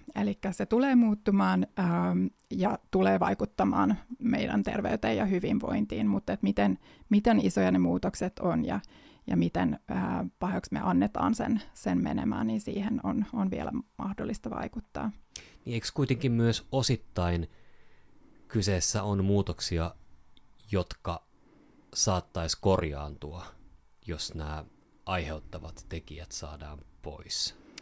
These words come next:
Speaker 1: Joo, mut siihenhän menee aikaa, elikkä se muutos, mikä tänään tehdään, niin se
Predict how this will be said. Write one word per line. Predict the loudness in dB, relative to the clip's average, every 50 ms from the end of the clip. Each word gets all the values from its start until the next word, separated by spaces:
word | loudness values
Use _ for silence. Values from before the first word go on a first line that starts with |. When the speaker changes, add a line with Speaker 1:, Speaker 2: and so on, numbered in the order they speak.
| -18 -18 -20 -20 -20 -20 -20 _ _ _ _ _ -4 -2 2
Speaker 1:
Joo, | 4 4 6 6 4
mut | 4 2 4
siihenhän | 4 4 6 6 4 4 4 4
menee | 4 4 4 4 2 2
aikaa, | 2 2 2 2 2 0 0 0 0 0
elikkä | -2 -2 -4 -4 -6
se | -2 0 0
muutos, | 2 2 2 2 0 -2 -4 -4
mikä | -4 -4 -4 -2
tänään | 0 2 2 4 4 2 2 0
tehdään, | 0 -2 -2 -2 -2 -2 0 0
niin | 0 0
se | -2 -2 -4 -4